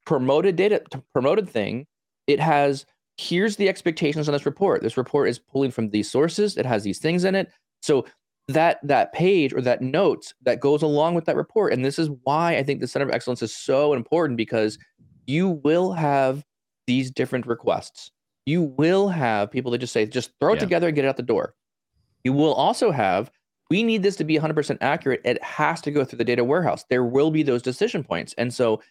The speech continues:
Speaker 1: when you can have a central place that describes the process, here's, here's a proof of concept type report, or here's a reporting that belongs in promoted areas, and you define what that is, the, the B I team may full and well know what's going on,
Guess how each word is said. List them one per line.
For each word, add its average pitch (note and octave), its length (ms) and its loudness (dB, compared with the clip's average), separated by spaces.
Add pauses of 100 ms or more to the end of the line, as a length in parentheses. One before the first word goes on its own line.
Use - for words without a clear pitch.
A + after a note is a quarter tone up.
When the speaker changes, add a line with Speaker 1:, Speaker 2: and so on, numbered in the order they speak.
(220)
Speaker 1:
when C3+ 180 2
you C#3 80 -4
can C#3 180 -2
have D3 360 0
a C#3 160 0
central C#3 340 -4
place G#2+ 340 -2
that - 140 -4
describes A2+ 640 -2
the - 80 -8
process, C#3 600 -2 (460)
here's, A3 360 0 (360)
here's G3+ 240 2
a F3+ 80 4
proof F#3 260 0
of E3 120 2
concept D3+ 400 0
type B2+ 180 0
report, F2+ 340 0
or G#2+ 100 2
here's F#3+ 220 2
a G#3 40 2
reporting F#3 460 2
that D3 100 -2
belongs C#3 380 0
in A#2+ 180 -4
promoted A#2 540 0
areas, G#2+ 500 0 (320)
and C#3+ 140 2
you F3 100 2
define D#3+ 480 0
what E3 100 -2
that B2 140 2
is, D3 320 0 (360)
the, C3+ 300 -2 (200)
the B2 100 2
B D3+ 200 2
I G#3+ 100 2
team D#3 340 -2 (240)
may G3+ 80 2
full G#3+ 220 0
and G3+ 100 2
well F#3+ 140 2
know F3 420 0
what's A#2 140 0
going G2 200 -2
on, E2 300 -4